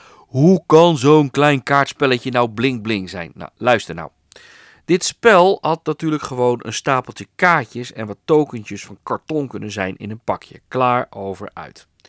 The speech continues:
Maar in de laatste versie van, eh, Z-Man, eh,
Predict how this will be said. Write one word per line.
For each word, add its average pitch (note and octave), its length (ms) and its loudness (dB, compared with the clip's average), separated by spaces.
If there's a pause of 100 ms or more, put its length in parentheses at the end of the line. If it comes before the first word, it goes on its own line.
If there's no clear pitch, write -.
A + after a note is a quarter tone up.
(640)
Maar E3+ 240 0
in E3 80 -8
de D#3+ 80 -4
laatste E3+ 320 -2
versie D#3 400 -2
van, C3 300 -6
eh, A2 140 -6
Z-Man, A2 600 -10
eh, F#2+ 160 -10